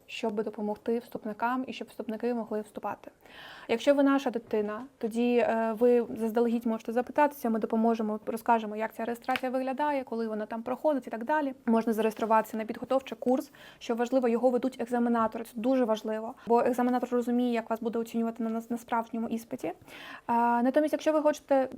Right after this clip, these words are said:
лише зареєструватися, запрошуємо на нашу інтернет-сторінку, там теж все це прописано, коли починається реєстрація, в якій годині.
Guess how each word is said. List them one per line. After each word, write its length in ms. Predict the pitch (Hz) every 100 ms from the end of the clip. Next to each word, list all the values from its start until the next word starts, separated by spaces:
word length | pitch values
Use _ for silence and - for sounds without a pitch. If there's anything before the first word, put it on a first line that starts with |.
| -
лише 280 | 233 269 294
зареєструватися, 840 | 285 277 277 285 262 277 277 262
запрошуємо 540 | 254 233 254 262 254 254
на 60 |
нашу 220 | 247 247
інтернет-сторінку, 840 | 240 240 233 240 233 240 226 233 233
там 200 | 226 226
теж 180 | 233 233
все 160 | -
це 100 | 226
прописано, 540 | 233 226 - 285 277 226
коли 260 | 226 233
починається 500 | 269 247 - 240 233
реєстрація, 540 | 220 220 - 269 277 226
в 20 |
якій 220 | 226 233
годині. 460 | 233 220 262 302